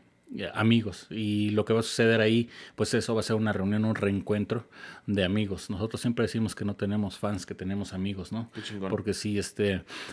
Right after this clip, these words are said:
Speaker 1: siempre estamos pre-, eh, eh, pendientes de lo que dicen, lo bueno, lo malo, porque para nosotros, pues, todo sirve, ¿no? Entonces, este,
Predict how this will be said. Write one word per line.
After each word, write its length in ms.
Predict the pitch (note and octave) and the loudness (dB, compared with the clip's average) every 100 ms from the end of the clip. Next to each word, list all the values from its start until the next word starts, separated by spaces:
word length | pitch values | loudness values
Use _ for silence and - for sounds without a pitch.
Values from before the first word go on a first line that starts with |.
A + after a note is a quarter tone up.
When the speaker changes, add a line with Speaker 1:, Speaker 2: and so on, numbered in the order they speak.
| - | -16
Speaker 1:
siempre 260 | - E3 E3+ | 0 4 6
estamos 260 | E3 F3 - | 8 6 6
pre-, 180 | C#3+ A2+ | 4 6
eh, 440 | A#2+ A#2 A#2+ A#2 | 6 6 6 6
eh, 40 | A2+ | 6
pendientes 540 | A#2 A#2+ C3 C3+ A2 | 6 6 6 4 4
de 80 | G#2 | 4
lo 120 | F#2 | 4
que 120 | G2+ | 2
dicen, 720 | G#2 A2+ A#2 F#2+ F2+ E2+ F2 F#2+ | 4 4 2 0 -2 -4 -4 -2
lo 120 | F2 | -2
bueno, 280 | F#2+ A2+ G#2 | 2 2 2
lo 120 | F2 | 0
malo, 320 | F#2 G2+ G2+ | 0 0 -2
porque 300 | - F#2+ F2+ | -4 -10 -10
para 180 | - F#2 | -10 -8
nosotros, 380 | F#2 - - - | -8 -8 -12 -12
pues, 160 | F#2+ - | -12 -2
todo 180 | G#2 F#2 | 0 0
sirve, 300 | G2+ F#2+ F2+ | -2 -6 -4
¿no? 220 | G2+ G2+ | -4 -4
Entonces, 480 | F#2+ G2+ F#2 G2+ G2 | -4 -6 -4 -4 -4
este, 480 | - - F2 D#2+ | -8 -6 -6 -6